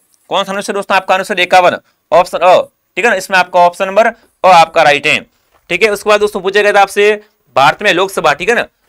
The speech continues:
ये क्वेश्चन कितना है आपका, बारहवाँ प्रश्न आपसे मैं बता रहा हूँ, ठीक है दोस्तों, भारत में लोकसभा के लिए किस चुनाव ने गठबंधन राजनीति की शुरुआत की थी, तो वो दोस्तों उन्नीस सौ सत्तानवे में,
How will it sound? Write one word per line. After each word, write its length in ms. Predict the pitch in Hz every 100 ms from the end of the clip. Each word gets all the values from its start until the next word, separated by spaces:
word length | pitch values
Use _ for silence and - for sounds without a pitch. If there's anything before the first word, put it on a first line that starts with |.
| -
ये 100 | 170
क्वेश्चन 260 | 190 190 196
कितना 200 | 196 202
है 60 |
आपका, 260 | 196 208 226 233 _ _ -
बारहवाँ 280 | 170 202 196
प्रश्न 200 | 190 185
आपसे 240 | 170 180 170 -
मैं 100 | 139
बता 200 | 139 147
रहा 80 | 135
हूँ, 80 | 127
ठीक 160 | 160 202
है 60 |
दोस्तों, 340 | 202 196 214 226 - _ _ _
भारत 280 | 113 135 196
में 100 | 208
लोकसभा 340 | 196 196 190 190
के 120 | 185
लिए 260 | 185 175 104 - _ _ -
किस 160 | 202 202
चुनाव 260 | 196 196
ने 100 | 190
गठबंधन 440 | 180 180 196 175 165 _ -
राजनीति 280 | 156 180 202
की 60 |
शुरुआत 280 | 180 190 190
की 140 | 196 190
थी, 200 | 202 214 _ _ _ _
तो 80 | 147
वो 120 | 175
दोस्तों 180 | 196 196
उन्नीस 180 | 196 190
सौ 180 | 220 226 226 _ _ - _ _ _
सत्तानवे 400 | 170 190 180 156
में, 140 | 117